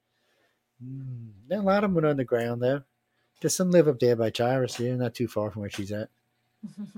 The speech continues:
Speaker 1: They live, well, they, a lot of them live up in them, them mines in West Virginia. Y'all gotta be careful up there, people.
Speaker 2: Mm. Well, all kinds of things in Alberta.
Speaker 1: <clears throat> Yeah, that's right.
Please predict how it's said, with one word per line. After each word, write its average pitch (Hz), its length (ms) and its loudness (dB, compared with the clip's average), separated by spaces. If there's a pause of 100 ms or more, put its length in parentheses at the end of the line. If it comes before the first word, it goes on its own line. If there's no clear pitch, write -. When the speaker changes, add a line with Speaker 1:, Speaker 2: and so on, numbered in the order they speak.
(400)
Speaker 1:
They 110 140 -4
live, 120 260 0
well, 104 260 -4
they, 104 120 -2
a 107 280 -6
lot 135 240 8
of 139 60 4
them 127 40 2
live 131 120 6
up 123 80 2
in 107 60 -6
them, 107 200 -6
them 104 180 -6
mines 123 400 2
in 101 120 -6
West 117 200 0
Virginia. 110 460 -2
Y'all 120 100 2
gotta 107 120 0
be 92 120 -6
careful 117 400 0
up 80 100 -10
there, 80 140 -10
people. 78 380 -16 (260)
Speaker 2:
Mm. 247 560 -8 (560)
Well, 190 220 4
all 247 140 6
kinds 247 340 0
of 226 100 -4
things 185 280 0
in 175 100 -8
Alberta. 165 520 8 (180)
Speaker 1:
<clears throat> - 80 -16
Yeah, 120 160 4
that's 123 220 4
right. 117 300 6